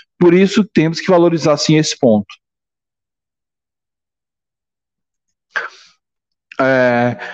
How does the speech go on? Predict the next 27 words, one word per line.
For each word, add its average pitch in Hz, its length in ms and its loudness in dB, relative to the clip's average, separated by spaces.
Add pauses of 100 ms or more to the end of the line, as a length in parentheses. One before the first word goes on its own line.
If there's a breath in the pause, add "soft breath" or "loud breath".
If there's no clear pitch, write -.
(360 loud breath)
esse 180 220 2
resultado 208 500 2
e 185 40 -14
postura 196 300 0
do 196 100 -2
time 143 300 2
dá 139 100 4
esperança 143 440 0
de 139 40 -12
permanência? 135 680 0
Qual 156 140 0
a - 20 0
sua - 100 -8
expectativa 175 500 0
depois 170 300 2
do 165 60 -4
jogo 160 240 0
de 175 80 2
hoje? 135 360 4
Cara, 170 300 0
me 139 180 -2
dá, 156 160 2
sim, 151 440 2 (400 soft breath)
esperança 147 360 -2
de 151 80 -2
permanência, 143 680 0
porque 156 460 0